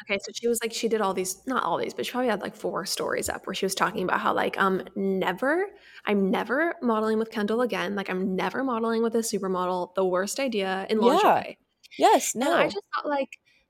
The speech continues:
Speaker 1: I just thought, like, okay, the whole, I thought the whole, like, value proposition of the Kardashians was that they were introducing a new curvy body into society as being,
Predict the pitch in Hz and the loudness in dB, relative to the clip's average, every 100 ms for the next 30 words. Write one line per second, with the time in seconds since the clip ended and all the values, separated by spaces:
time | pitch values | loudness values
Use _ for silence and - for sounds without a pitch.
0 | _ 277 294 320 349 - 302 - - 269 | _ -6 -4 -4 -4 -2 -2 -4 -2 -2
1 | 269 214 - - 226 262 - 349 392 392 | 0 -2 -4 -6 -4 -4 -2 2 2 2
2 | 339 339 453 370 - - 247 247 254 - | -2 0 -2 -2 -6 0 2 4 2 0
3 | - - 233 196 196 - - 247 202 180 | -10 -6 0 0 0 -8 -18 -8 -2 2
4 | 196 190 196 185 185 185 185 185 - 202 | 2 0 -4 -6 -4 -4 -2 -4 -4 -6
5 | 185 185 170 180 - 226 254 226 208 190 | -6 -4 -4 -2 0 2 2 2 0 0
6 | 190 190 - - - 226 277 - 247 208 | -2 -2 -6 -8 4 4 4 0 -2 0
7 | 202 202 196 185 196 196 190 190 - 196 | 0 0 -2 0 -2 0 2 0 -2 -4
8 | 185 185 185 180 185 185 190 190 185 185 | -2 -2 -2 -4 -2 -2 -2 -4 -4 -6
9 | 190 - 175 - 175 - 185 180 202 185 | -6 -2 -2 -2 -2 -2 -4 -2 0 0
10 | 180 | -2